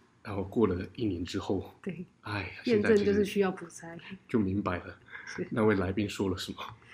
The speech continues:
Speaker 2: 真的。
Speaker 1: 居然有先见之明。
Speaker 2: 没错。
Speaker 1: 所以今天呢，我们又特地把他请回到我们的节目，
Speaker 2: 嗯。
Speaker 1: 我们好好的来聊聊这个疫情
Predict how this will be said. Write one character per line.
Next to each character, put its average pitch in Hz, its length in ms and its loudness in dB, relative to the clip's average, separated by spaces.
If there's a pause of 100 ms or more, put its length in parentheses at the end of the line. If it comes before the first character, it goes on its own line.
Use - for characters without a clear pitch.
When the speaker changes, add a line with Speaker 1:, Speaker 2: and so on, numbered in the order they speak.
(280)
Speaker 2:
真 185 120 -4
的。 156 80 -8
Speaker 1:
居 135 220 0
然 110 180 6
有 85 140 -2
先 110 300 2
见 107 240 2
之 101 160 -4
明。 92 140 -2 (400)
Speaker 2:
没 175 140 -4
错。 147 160 -4
Speaker 1:
所 - 20 0
以 101 60 0
今 113 240 4
天 107 200 2
呢， 98 200 2
我 - 60 -18
们 95 100 -4
又 95 100 -4
特 101 220 0
地 95 180 -8
把 - 120 -14
他 90 120 -10
请 92 380 -2
回 92 320 -6 (300)
到 120 100 2
我 95 80 0
们 92 120 -2
的 98 100 -2
节 - 260 -6
目， 98 200 -2 (260)
Speaker 2:
嗯。 156 240 -2 (280)
Speaker 1:
我 113 60 -10
们 101 160 -6 (260)
好 - 160 -2
好 120 200 -4
的 92 100 -6
来 87 140 -6
聊 87 180 -4
聊 87 280 -4 (480)
这 - 120 -6
个 90 80 -6
疫 123 240 -6
情 87 340 -4